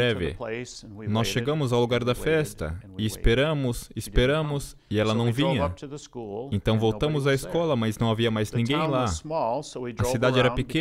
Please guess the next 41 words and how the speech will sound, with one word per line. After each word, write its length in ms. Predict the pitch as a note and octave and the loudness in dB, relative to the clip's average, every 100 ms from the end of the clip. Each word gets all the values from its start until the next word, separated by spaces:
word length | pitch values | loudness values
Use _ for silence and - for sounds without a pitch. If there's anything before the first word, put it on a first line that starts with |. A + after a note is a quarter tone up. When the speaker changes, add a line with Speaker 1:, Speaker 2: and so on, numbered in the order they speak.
| E3 | 0
Speaker 2:
pequena, 140 | A#2+ | 0
Speaker 1:
maybe 220 | D#2+ A#2 A#2 | -2 -2 0
Speaker 2:
por 100 | A2 | 2
Speaker 1:
she 60 | |
Speaker 2:
isso 100 | A#2 | 0
Speaker 1:
was 40 | B2 | 0
with 80 | |
Speaker 2:
percorremos 500 | A2 A#2+ A#2 A2+ A#2+ | -2 0 2 2 2
Speaker 1:
friends 20 | A2+ | 2
or 60 | |
Speaker 2:
as 100 | A2+ - | 0 0
ruas 220 | E3 C3+ | 0 0
Speaker 1:
something. 80 | - | 0
Speaker 2:
para 180 | A2+ A2+ | -2 0
ver 140 | A2+ | 0
se 100 | A2 | 0
ela 100 | A2+ | -2
não 120 | A2+ | -2
Speaker 1:
Couldn't 100 | A#2 | -2
Speaker 2:
tinha 120 | A#2 A2+ | 0 -2
Speaker 1:
find 80 | |
her. 60 | A2+ | 0
Speaker 2:
ficado 220 | B2 A#2 | -2 -2
com 120 | G#2+ A2+ | 0 0
algum 220 | G#2+ A2+ | 0 0
amigo 320 | A#2 D3 B2+ | 0 0 0
ou 100 | G2 | 0
algo 180 | G2 G2+ | 0 0
do 80 | G#2+ | -2
tipo, 180 | A#2+ C#3+ | -2 -2
Speaker 1:
Eventually, 720 | D#3 - E2 - A2 A2+ C#3 | 0 -2 -4 -8 -8 -8 -4
Speaker 2:
e 80 | G2+ | -2
não 120 | G#2 | 2
Speaker 1:
uh, 40 | |
Speaker 2:
pudemos 440 | A2+ A2+ C#3 C#3+ G2+ | 2 2 2 0 0
Speaker 1:
late 120 | G2 | 0
in 20 | |
the 60 | A2 | -2
Speaker 2:
encontrá-la. 420 | G#2+ B2+ B2+ A#2+ | -2 0 0 0
Speaker 1:
day 140 | C#3 | -2
then, 360 | G#2 F#2 A2 C#3 | -4 -8 -10 -12